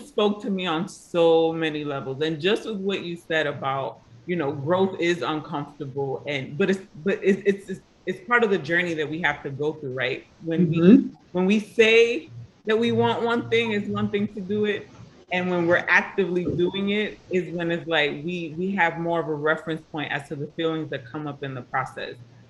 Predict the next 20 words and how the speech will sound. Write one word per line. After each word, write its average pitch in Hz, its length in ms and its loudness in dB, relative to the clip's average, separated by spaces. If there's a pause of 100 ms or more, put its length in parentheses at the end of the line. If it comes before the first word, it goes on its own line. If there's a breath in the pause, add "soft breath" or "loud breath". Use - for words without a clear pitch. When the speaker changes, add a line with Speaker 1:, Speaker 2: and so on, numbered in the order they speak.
(160)
Speaker 1:
So 196 120 0
as - 100 6
Speaker 2:
Right. 143 140 10
Speaker 1:
you're - 200 -2 (120)
talking 202 240 0
about 175 320 0
the 160 60 0
meme, 160 640 -4 (320)
um, 143 340 0
I 147 80 2
was 160 140 0
gonna 165 200 -2
transition 165 720 -2
and 143 140 -2
ask 151 340 0
you, 160 160 -10
how 156 140 -2
has 151 240 -4
your 147 160 -4
lock 147 340 -2